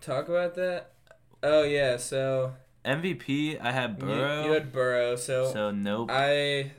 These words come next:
Speaker 1: I had that, too. Uh, Offense Player of the Year, Kelce slash Mahomes. That's not gonna
Speaker 2: Mm.
Speaker 1: happen. Uh, Defensive Player of the Year, T J Watt, maybe. Offense Rookie of the Year, Gibbs,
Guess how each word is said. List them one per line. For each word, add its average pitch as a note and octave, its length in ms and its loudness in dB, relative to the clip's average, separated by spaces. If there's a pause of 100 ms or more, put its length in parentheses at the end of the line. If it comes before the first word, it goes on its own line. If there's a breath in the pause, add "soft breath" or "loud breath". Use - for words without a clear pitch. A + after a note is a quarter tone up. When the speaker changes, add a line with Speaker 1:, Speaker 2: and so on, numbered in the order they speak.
Speaker 1:
I C3+ 180 0
had B2+ 220 -2
that, - 420 -4
too. A#2+ 560 -6 (260)
Uh, A2+ 540 -4 (180)
Offense D3 320 -4
Player D3 140 -2
of C#3 60 -2
the C#3 40 0
Year, C3+ 140 -2
Kelce C3 420 -2
slash B2+ 300 -4
Mahomes. B2 600 -10 (760 soft breath)
That's A#2 180 -6
not C3 160 -2
gonna B2 80 -2
Speaker 2:
Mm. B2 80 -2
Speaker 1:
happen. B2 720 -4 (420)
Uh, A#2 160 0
Defensive C#3 640 -6
Player C3+ 320 0
of D3 60 -2
the D3+ 80 -2
Year, D3+ 500 -2
T - 220 -12
J C#3 200 -4
Watt, B2 560 -4 (160)
maybe. C#3 680 -6 (600 soft breath)
Offense C#3 300 -8
Rookie C3 320 -6
of C#3+ 60 -6
the C#3+ 80 -8
Year, D3 220 -2 (140)
Gibbs, D3+ 580 -4